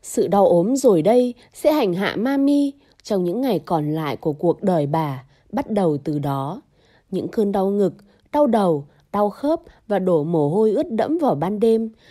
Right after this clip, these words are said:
Những cơn đau tai tê liệt, những cục u sưng lên mà không ai khác có thể cảm nhận được. Barbie đưa mẹ đến khám bác sĩ, làm xét nghiệm máu và nước tiểu, chụp X quang khắp cơ thể, nhưng không phát hiện ra căn bệnh nào.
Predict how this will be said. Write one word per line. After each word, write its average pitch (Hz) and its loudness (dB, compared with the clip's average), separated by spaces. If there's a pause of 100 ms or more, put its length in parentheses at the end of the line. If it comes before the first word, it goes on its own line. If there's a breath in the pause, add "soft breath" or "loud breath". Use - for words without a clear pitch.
(200 loud breath)
Những 180 -4
cơn 208 -2
đau 202 2
tai 208 -4
tê 220 2
liệt, 208 4 (300 loud breath)
những 262 -4
cục 254 -2
u 302 2
sưng 302 -2
lên 311 2 (200)
mà 170 -4
không 208 -4
ai 220 -2
khác 302 -6
có 277 -6
thể 208 -2
cảm 147 -4
nhận 151 -6
được. 165 -2 (1040 soft breath)
Barbie 208 0
đưa 202 4
mẹ 208 0
đến 180 -2
khám 214 -2
bác 330 -2
sĩ, - -8 (340 soft breath)
làm 180 -2
xét 320 -6
nghiệm 208 -2
máu 170 -2
và 277 -2
nước 233 -2
tiểu, 170 0 (360 soft breath)
chụp - -2
X - -4
quang 214 -2
khắp 392 -6
cơ 294 2
thể, 190 0 (280 soft breath)
nhưng 208 -2
không 208 -2
phát 302 -4
hiện - 0
ra 277 -4
căn 285 -2
bệnh 185 0
nào. 151 -4